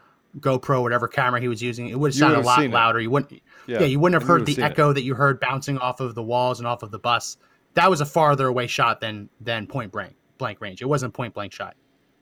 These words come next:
Speaker 1: Like, you would have had to all turn down your, your, <laughs> your speakers if that was a point blank shot. But yeah, he got shot in the leg. Got shot in the leg. Samoan American, I, I guess. Um, is that racism?
Speaker 2: It,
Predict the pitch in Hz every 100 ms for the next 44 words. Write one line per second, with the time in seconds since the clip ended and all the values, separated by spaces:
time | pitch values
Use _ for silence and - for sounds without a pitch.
0 | _ _ _ _ 104 104 - 135 156 143
1 | 147 135 123 120 - 147 123 113 117 113
2 | 113 98 - 110 104 101 - 151 143 -
3 | 165 147 117 - 120 107 104 - 107 98
4 | 101 - 160 131 - _ _ _ _ _
5 | _ _ _ _ _ _ _ 185 214 147
6 | 156 - 185 147 175 180 101 _ _ _
7 | _ _ _ _ _ _ - 127 - 180
8 | 160 120 107 107 _ _ - 139 135 156
9 | 160 139 113 107 104 113 107 113 113 123
10 | - - 110 110 104 104 - 107 135 175
11 | 214 247 262 277 285 - _ _ _ _
12 | _ _ 117 120